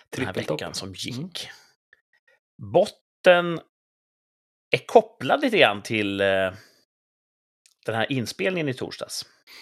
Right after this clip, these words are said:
Speaker 1: Ursprungligen så ringde produktionen till mig för många, många veckor sedan och sa, "Vi skulle behöva ha dig i tre dagar." Tyvärr var det så att två av dem kolliderade med ett annat event jag var inbokad på.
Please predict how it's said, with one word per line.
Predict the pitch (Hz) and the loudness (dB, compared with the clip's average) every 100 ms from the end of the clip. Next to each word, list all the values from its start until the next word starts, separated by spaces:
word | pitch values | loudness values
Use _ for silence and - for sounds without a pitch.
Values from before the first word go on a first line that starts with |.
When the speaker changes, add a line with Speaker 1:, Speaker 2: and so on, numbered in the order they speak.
| - _ _ _ _ _ _ | -20 _ _ _ _ _ _
Speaker 1:
Ursprungligen | 175 151 - 165 208 214 | -2 -2 0 0 2 2
så | 185 | 2
ringde | 170 135 | 0 -2
produktionen | - 120 - 165 170 | -6 -6 -4 -4 -2
till | 147 | -4
mig | 135 104 107 - _ | 0 0 0 -4 _
för | - | -10
många, | 110 107 | -4 -2
många | 127 117 95 82 - - - | -2 0 0 0 -4 -12 -8
veckor | 107 - 107 | -8 -6 -6
sedan | 104 85 | -4 -4
och | 82 | -4
sa, | 101 87 87 _ _ _ _ _ _ - | -4 -4 -4 _ _ _ _ _ _ -8
"Vi | 131 | -6
skulle | - - | -2 0
behöva | 127 135 | 4 4
ha | |
dig | 113 | 4
i | 117 | -2
tre | - 175 165 | -2 0 4
dagar." | 113 92 - - _ _ _ _ _ _ _ _ _ _ - | 2 0 -8 -12 _ _ _ _ _ _ _ _ _ _ 0
Tyvärr | 143 202 | 2 4
var | |
det | 139 | 2
så | 117 | 0
att | - | -4
två | - 233 302 | -6 -2 0
av | |
dem | 147 95 98 - | 2 0 -2 -6
kolliderade | 143 131 - 139 254 202 98 | -2 -2 -4 -4 0 0 0
med | 101 | -4
ett | 107 | -6
annat | - 202 226 - - | -2 -2 -2 -6 -8
event | 113 90 80 | -4 -4 -2
jag | 104 | -6
var | 95 - | -6 -10
inbokad | 104 147 - - | -8 -6 -6 -8
på. | - | -10